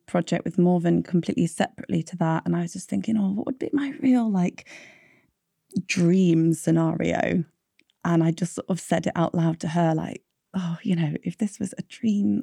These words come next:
like, ideal situation, I think I would have my own songs." And, you know,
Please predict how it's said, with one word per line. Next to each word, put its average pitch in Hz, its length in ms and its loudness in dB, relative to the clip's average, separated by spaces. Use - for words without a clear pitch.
like, - 240 -18
ideal 220 360 -2
situation, 196 540 0
I 170 60 4
think 180 200 0
I 180 40 2
would 175 120 2
have 185 180 0
my 170 200 2
own 196 300 4
songs." - 580 0
And, 180 480 4
you 202 120 0
know, 202 300 2